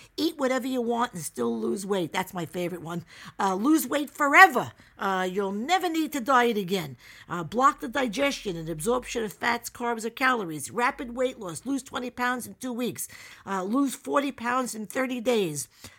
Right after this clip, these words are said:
Uh, finally, a weight loss formula for everyone."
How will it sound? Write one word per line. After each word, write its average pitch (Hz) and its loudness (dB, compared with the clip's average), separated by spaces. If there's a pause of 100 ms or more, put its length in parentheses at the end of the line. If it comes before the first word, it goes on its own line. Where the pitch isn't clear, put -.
(120)
Uh, 185 -2
finally, 254 2
a 175 -2
weight 262 -2
loss 240 -2
formula 240 -2
for 247 0
everyone." 175 -2